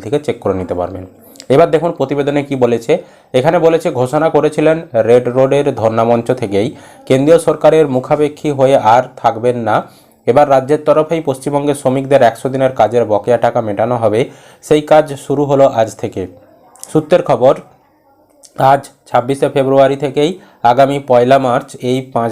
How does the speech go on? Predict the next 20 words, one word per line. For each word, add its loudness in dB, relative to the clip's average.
দিনের 2
মধ্যে 0
এই 4
বকেয়া 2
মেটানোর -2
প্রক্রিয়া 0
চলবে 0
গ্রামে 0
গ্রামে, 0
যার 4
জেরে -2
উপকৃত -4
হতে 0
চলেছেন 2
বাংলার 2
কয়েক 2
লক্ষ -2
মানুষ। 0
প্রথমে 0
জানানো 2